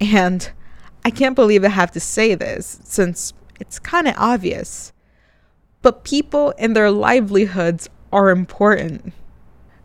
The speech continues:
As I see hollow Toys "R" Us around and the remodeling of the empty shells that they left behind being replaced by other retailers, I hope that Forever twenty-one learns from those cases and does what is right by its workers.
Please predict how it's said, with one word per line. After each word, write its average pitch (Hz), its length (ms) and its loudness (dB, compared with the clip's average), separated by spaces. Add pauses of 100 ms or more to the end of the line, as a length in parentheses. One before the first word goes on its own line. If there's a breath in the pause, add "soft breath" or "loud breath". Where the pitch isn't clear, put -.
As 226 180 -2
I 240 140 2
see 277 320 -4
hollow 226 380 0
Toys 214 360 -2
"R" 180 220 0
Us 175 300 0
around 165 640 -4 (140)
and 175 460 2
the 196 180 4
remodeling 190 720 4
of 185 180 -4
the - 120 -8
empty 180 280 -2
shells 247 400 -2
that 170 120 -10
they 165 120 0
left 160 240 -4
behind 165 560 -4
being 175 200 0
replaced 190 640 0
by 160 140 0
other 170 260 -4
retailers, 185 800 -6 (580 soft breath)
I 240 100 0
hope 311 320 0
that - 180 -2
Forever 220 300 2
twenty-one 180 760 -2
learns 202 320 0
from 190 240 -2
those 175 240 4
cases - 680 -8 (120)
and 196 180 -2
does 214 220 0
what 233 120 0
is 220 200 -6
right 170 260 -2
by 160 120 -4
its 156 240 -10
workers. - 680 -8